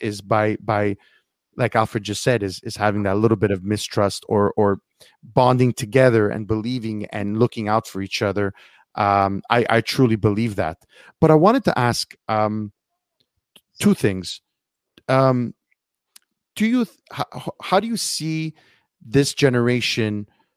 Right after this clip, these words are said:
Uh, do you see it taking over more the agricultural jobs, um, like vineyards and just, uh, uh, fruits and vegetables? How, how does the generation, i-, is there a renaissance of that, that believing that they need to bring that back to Sicilians and holding that to them?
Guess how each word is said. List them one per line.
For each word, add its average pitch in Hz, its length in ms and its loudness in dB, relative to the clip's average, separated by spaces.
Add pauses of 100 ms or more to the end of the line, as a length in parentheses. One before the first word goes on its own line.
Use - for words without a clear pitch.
(640)
Uh, 107 520 4 (200)
do 135 100 -2
you 214 100 2
see - 340 0
it 170 280 -2
taking 139 340 -2
over 127 380 4
more 120 300 4
the 113 200 -4
agricultural 117 1160 2 (140)
jobs, 110 640 0 (160)
um, 104 480 -2 (400)
like 117 180 0
vineyards 107 800 2 (340)
and 110 260 -2
just, - 340 -2
uh, 107 320 -2
uh, 107 80 -2
fruits - 540 0
and 104 160 -4
vegetables? 110 380 0
How, 175 300 4
how 208 180 6
does 196 140 2
the 135 80 0
generation, 127 760 2 (520)
i-, - 180 -10
is 147 180 2
there 214 160 8
a 180 40 8
renaissance 135 600 4
of 123 100 0
that, 123 200 2
that 117 160 0
believing 123 340 0
that 117 160 -2
they 120 100 -2
need 120 220 -4
to 127 100 -4
bring 117 280 2
that 104 200 0
back 113 300 2
to - 120 -6
Sicilians 117 680 0
and 101 120 -2
holding 113 360 -2
that 110 220 0
to - 80 -10
them? 117 300 0